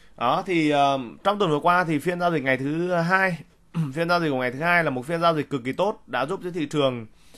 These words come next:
ờ, chúng ta vượt thoát <clears throat> lên rất là tốt. Và đến phiên giao dịch ngày thứ ba thì nó cũng đã tiếp nối đà tăng. Tức là khi mà index, ờ, chỉ số V N ba mươi, chỉ số phái sinh đè lên được ở vùng một nghìn không trăm sáu mươi điểm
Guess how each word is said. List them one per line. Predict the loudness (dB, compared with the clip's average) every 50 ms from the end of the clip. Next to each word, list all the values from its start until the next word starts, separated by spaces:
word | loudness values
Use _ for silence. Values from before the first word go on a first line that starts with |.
| -20 -20 -20 -20 -20 -20 _ _
ờ, | -2 0 0 0 0
chúng | -2 -2 0
ta | 0 0 2
vượt | 2 2 2 2 2
thoát | 2 2 4 4 4 2 -2 -20 -20 -20 -20 -20 -20 _ -16 -8 -2
<clears throat> | 0 0 0 0 0 2 4
lên | 4 4 4
rất | 4
là | 2 2 2 2
tốt. | 0 -2 0
Và | 0 -2
đến | 0 -2 -2
phiên | -2 -2 0 2
giao | 2 2
dịch | 2 0 -4 -2
ngày | -4 -4
thứ | -4 0
ba | 2 4 4 4 2
thì | -2
nó | -4 -6 -6
cũng | -8 -8 -6 -2
đã | -2 -2
tiếp | -2 -2 -6 -4
nối | -2 -2 0
đà | 0 0
tăng. | 2 2 2 0 0 -2 -6 -4
Tức | 0 2
là | 2 2
khi | 2 2 -2 -2 -2 -2
mà | 0 0 0 0 -2 -4 -8 _
index, | -6 -4 0 0 0 0 0 -4 _ -20 -20 _ _ _ -8
ờ, | -4 -2 0 0 0 -2 -4
chỉ | -6 -8
số | -8 -6
V | -4 -2 -2 -2
N | 0
ba | 0 0
mươi, | 0 0 0 0 0 0 -2 -8 -18 -20 -20 -20 -20 -20 -20 -16
chỉ | -10 -8
số | -6 -4 -4
phái | 0 0 0 0
sinh | -2 -4 -4 -2 2
đè | 4 4 4 4 4 4
lên | 4 4 2 2 0
được | 2 2 2 0 0 -4
ở | -4 -2 -2 0 -2
vùng | -2 -2 -2 -4 -4
một | -4 -6 -6 -6 -6
nghìn | -4 -4 -4 -4 -6 -8 -10
không | -6 -2 -2 -2 -2 -4 -6
trăm | -4 -4 -4 -4 -6
sáu | -6 -4 -4 -4
mươi | -4 -4 -2
điểm | 0 0 0